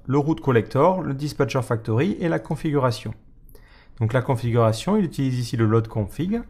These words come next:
et on peut voir un petit peu les deux options qu'il propose. On a le config cache enabled et le config cache file.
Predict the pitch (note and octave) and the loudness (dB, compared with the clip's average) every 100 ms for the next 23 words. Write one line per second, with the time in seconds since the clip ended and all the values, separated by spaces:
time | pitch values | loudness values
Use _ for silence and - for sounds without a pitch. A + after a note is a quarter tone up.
0 | - - D3 C3 C#3 A#2+ C3+ D#3 C#3+ - | -14 -4 0 0 0 2 4 4 2 -2
1 | C3 E3 D#3+ B2+ C3+ C#3 - C#3 B2 A#2 | 0 2 2 2 0 0 -2 -2 -2 -4
2 | B2 A2+ G2 - - - - - - B2 | -4 -4 -8 -10 -20 -20 -20 -20 0 4
3 | A#2+ A#2+ - A#2 A2 F3 F3 F3 C#3+ A2 | 6 6 4 0 0 0 0 0 0 2
4 | C#3+ B2 - A#2+ G#2+ G#2 D3+ G3 G3+ D3 | 2 2 0 2 4 4 2 2 0 0
5 | B2 A2+ E3 - F3+ E3 - B2 - A2 | -2 0 -4 -2 -4 -4 -2 -2 -4 -4
6 | G#2+ | -4